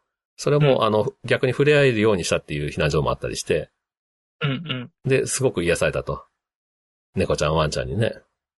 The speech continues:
Speaker 2: うん。
Speaker 1: うん。だからそういう運営、
Speaker 2: いやー。
Speaker 1: 運営次第なんだよね。うまくすれば、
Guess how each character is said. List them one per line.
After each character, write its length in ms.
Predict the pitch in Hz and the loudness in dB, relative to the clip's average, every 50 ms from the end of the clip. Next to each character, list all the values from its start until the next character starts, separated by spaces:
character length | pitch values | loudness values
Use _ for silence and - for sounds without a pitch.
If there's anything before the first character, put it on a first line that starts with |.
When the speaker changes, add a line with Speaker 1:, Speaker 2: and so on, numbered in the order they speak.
| _ _ _ _ - | _ _ _ _ -4
Speaker 2:
う 60 | 143 139 | 0 0
ん。 200 | 131 131 135 131 127 - 185 160 - - _ _ _ _ - | 2 2 0 0 -2 -2 -4 -4 -6 -8 _ _ _ _ -6
Speaker 1:
う 340 | 95 90 85 80 78 71 76 | -2 -2 0 0 0 0 -2
ん。 100 | 101 104 | -4 -4
だ 80 | 98 90 | -2 -2
か 60 | 90 | 0
ら 60 | 87 | 0
そ 100 | - 123 | 2 2
う 40 | 120 | 2
い 20 | 123 | 4
う 40 | |
運 200 | - - 147 175 | 4 4 4 4
営、 20 | 190 | 4
Speaker 2:
い 20 | |
や 60 | 208 | 2
ー。 20 | - _ _ - | 0 _ _ 0
Speaker 1:
運 240 | 143 165 175 180 | 2 4 4 4
営 160 | 180 165 170 160 | 4 4 4 2
次 160 | - - 196 | 0 0 0
第 160 | 165 127 107 | 2 2 2
な 100 | 92 82 | 2 0
ん 40 | 78 | 0
だ 80 | 71 | 0
よ 60 | 73 82 | 0 0
ね。 120 | 95 - | -2 0
う 140 | - - 135 | 0 0 2
ま 120 | 147 135 - | 2 2 0
く 160 | - 95 92 | 0 -2 -2
す 140 | - - 131 | 0 0 0
れ 120 | 160 170 | 0 0
ば、 240 | - 104 82 - | 0 0 -2 -2